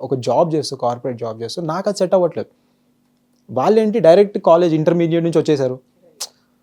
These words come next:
So వాళ్ళ లైఫ్ స్టైల్కి నా లైఫ్ స్టైల్కి, నాకు వాళ్ళకి ఒక ఫైవ్ సిక్స్ ఇయర్స్ గ్యాప్ ఉంది, ఆ మెచ్యూరిటీ కొంచెం డిఫరెంట్ ఉంది. So నేను ఇట్లా చెప్పాను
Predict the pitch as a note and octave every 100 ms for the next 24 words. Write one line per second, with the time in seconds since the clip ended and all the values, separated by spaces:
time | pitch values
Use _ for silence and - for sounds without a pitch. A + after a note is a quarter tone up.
0 | _ _ C3+ C3+ F3+ G3+ G3 G#3 G3 F3+
1 | E3+ D#3+ E3 D3+ D#3 C3+ C#3+ D#3+ F3 F3
2 | E3+ D#3+ E3 D3 D3 - D#3+ D#3+ C#3 D3
3 | E3+ C#3 C3+ C#3 C#3 F3+ E3 D#3+ D3+ C3+
4 | B2 C3+ A#2+ A2 A2+ _ _ _ _ _
5 | - D#3 D3 D3 C#3+ - C3 A2+